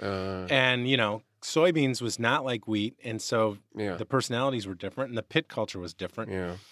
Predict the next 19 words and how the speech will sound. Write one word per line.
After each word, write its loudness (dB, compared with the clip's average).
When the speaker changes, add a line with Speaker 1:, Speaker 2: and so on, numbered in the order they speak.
Speaker 2:
And, 0
and -4
so, 4
like, 2
in 0
the -2
hogs, 0
where 2
I 4
finished 0
my 0
career, -4
it -8
was -6
very 2
different -2
than -2
the -2
Eurodollars, 0